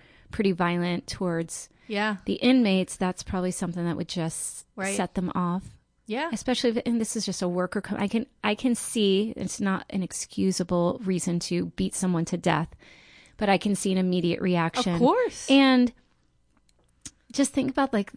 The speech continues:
Speaker 1: the, the way that Burke speaks. Who knows what he's screaming and saying? And
Speaker 2: Oh, yeah.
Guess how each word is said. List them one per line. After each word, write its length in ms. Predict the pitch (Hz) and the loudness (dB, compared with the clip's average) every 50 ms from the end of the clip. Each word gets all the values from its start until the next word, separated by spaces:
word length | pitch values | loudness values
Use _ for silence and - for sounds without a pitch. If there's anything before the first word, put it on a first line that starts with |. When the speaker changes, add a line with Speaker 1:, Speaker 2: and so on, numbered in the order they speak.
| - - | -10 -4
Speaker 1:
the, 220 | - 202 190 - - _ - - | -2 -2 -2 -2 -6 _ -8 -4
the 140 | - 202 190 | -2 0 0
way 240 | 185 190 190 196 190 | 0 0 0 0 2
that 360 | 196 180 165 - - - - | 0 -2 -2 -4 -10 -10 -4
Burke 260 | - 196 190 - - | -2 -2 -2 -2 -4
speaks. 640 | - - - - 202 202 202 - - - - - - - - - | -8 -6 -2 0 2 2 0 0 -2 -4 -4 -4 -6 -8 -6 0
Who 80 | - 240 | 2 4
knows 260 | 233 220 214 220 214 - | 4 4 4 2 2 0
what 100 | 202 196 | -2 -4
he's 160 | - 202 185 | -2 -2 -2
screaming 420 | - - - 202 196 185 190 185 185 | -2 -2 -2 -2 -2 0 0 0 -2
and 100 | 180 - | -2 -2
saying? 360 | - 190 185 185 185 185 185 | -2 -2 0 0 0 0 -2
And 120 | 180 180 | -2 -2
Speaker 2:
Oh, 160 | 214 208 190 | 0 -2 -2
yeah. 340 | 180 180 175 160 160 156 170 | -2 -2 -2 -4 -4 -6 -8